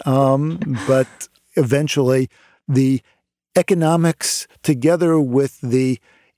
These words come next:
import of the election, moved us to, you know, we can really do this. Many of our offices, there's only one candidate. There aren't a lot of people spending a lot of money trying to steal this election. It's okay.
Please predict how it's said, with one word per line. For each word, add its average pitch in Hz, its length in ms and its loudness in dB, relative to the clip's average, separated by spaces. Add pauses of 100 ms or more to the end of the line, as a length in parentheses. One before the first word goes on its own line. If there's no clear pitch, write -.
import 185 640 0
of 127 120 -2
the 135 120 2
election, 123 640 -2 (220)
moved 147 460 0
us 127 300 -2
to, 123 320 0 (340)
you 202 100 2
know, 151 300 2
we 123 240 0
can 110 220 -6
really 107 200 -8
do 107 160 -8
this. 113 460 -10 (180)
Many 175 320 2
of 135 160 0
our 127 380 0 (160)
offices, 127 760 -2 (340)
there's 135 220 2
only 135 180 0
one 131 260 0
candidate. 131 440 0 (420)
There 143 260 2
aren't 170 200 2
a 147 60 0 (120)
lot 143 100 2
of 143 80 -2
people 139 300 0
spending 139 340 0
a 123 60 0
lot 127 200 0
of 123 60 0
money 131 280 2
trying 123 280 -2
to 131 60 -6
steal 127 280 0
this 123 200 -4
election. 120 540 -4
It's 147 180 -8
okay. - 440 -8